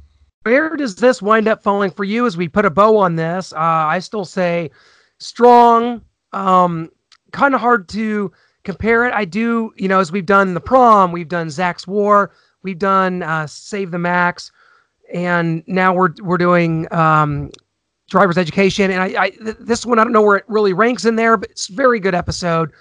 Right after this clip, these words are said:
Lost me kind of towards the end a little bit, but still classic Saved by the Bell,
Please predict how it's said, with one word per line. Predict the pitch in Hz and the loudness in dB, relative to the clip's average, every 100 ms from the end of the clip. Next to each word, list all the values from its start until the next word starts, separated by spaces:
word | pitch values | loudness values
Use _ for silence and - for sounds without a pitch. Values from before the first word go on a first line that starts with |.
| _ _ _ _ - | _ _ _ _ -4
Lost | 226 233 233 | 4 4 4
me | 220 220 | -2 -6
kind | - 233 220 | -4 -4 -4
of | 175 _ _ _ | -6 _ _ _
towards | - - 160 | -2 -2 -2
the | 180 185 | -10 -8
end | 190 190 190 190 | -6 -6 -8 -10
a | 180 | -8
little | 196 196 | -4 -2
bit, | 202 196 214 | 0 -2 -2
but | 170 165 | -2 -2
still | - 214 196 190 180 - _ _ _ | -6 0 2 4 2 -6 _ _ _
classic | - 240 226 233 | 0 0 0 -6
Saved | - 214 180 | -6 -6 -2
by | 185 | -4
the | 170 | -2
Bell, | 170 160 160 160 | -2 0 0 -4